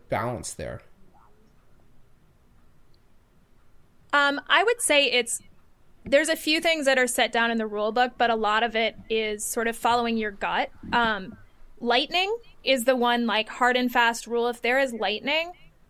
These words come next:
Speaker 2: we have to call the race. It doesn't really matter, like, where, <laughs> where people are at on the course or anything else. Once you have lightning, you're done. Um, which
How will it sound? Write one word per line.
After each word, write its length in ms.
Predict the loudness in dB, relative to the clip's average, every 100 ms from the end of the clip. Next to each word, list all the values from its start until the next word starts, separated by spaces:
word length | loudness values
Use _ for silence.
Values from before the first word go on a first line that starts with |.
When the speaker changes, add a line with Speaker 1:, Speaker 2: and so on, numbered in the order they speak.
| -18 -6
Speaker 2:
we 280 | 0 0
have 320 | 2 2 2 0
to 80 | -6
call 240 | -2 -2
the 100 | -4
race. 320 | -6 -6 -6
It 100 | -6 -4
doesn't 340 | -4 -6 -8 -4
really 280 | -2 -2 -4
matter, 500 | -6 -4 -2 -2 -6 -12 -2
like, 200 | -2 -2 -4
where, 480 | 0 2 2 2 0 -6 -16
<laughs> 240 | -20 -10
where 180 | 0 2
people 260 | 4 4 4
are 80 | 6
at 140 | 6
on 100 | 4
the 80 | 2
course 480 | 4 4 6 4 -2 -2
or 360 | 2 4 2 2
anything 380 | 0 0 0 2
else. 260 | 0 0
Once 260 | -2 -2 -2
you 80 | 2
have 180 | 2 4
lightning, 340 | 0 0 -4
you're 140 | -6
done. 300 | -8 -8 -8 -10 _ -20 -20 -20 -4
Um, 500 | 0 0 -2 -6 -10 -14 -18 -18 -20 -20 _ -4
which 160 | 0